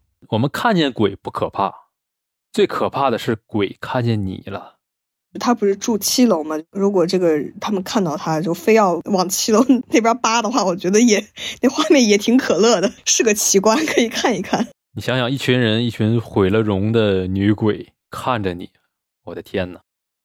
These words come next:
Speaker 1: 然后这就是我们这边的一个真实的灵异投稿。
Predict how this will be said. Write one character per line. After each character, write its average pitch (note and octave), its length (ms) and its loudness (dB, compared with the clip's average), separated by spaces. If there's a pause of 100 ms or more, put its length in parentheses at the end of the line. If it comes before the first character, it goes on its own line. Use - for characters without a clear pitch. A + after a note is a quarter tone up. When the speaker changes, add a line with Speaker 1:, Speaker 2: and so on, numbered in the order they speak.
(160)
Speaker 1:
然 G2+ 80 0
后 A2 40 0
这 C#3+ 140 0
就 B2+ 140 2
是 B2 160 2
我 F#2+ 320 0
们 G2+ 160 -2
这 A#2+ 120 2
边 G2+ 220 0
的 G2 80 0
一 F#2+ 80 -2
个 G2+ 100 0
真 A2+ 320 -2
实 - 220 -4
的 F#2 140 2
灵 E2 180 -4
异 F2 160 -2
投 - 180 -8
稿。 E2 300 -6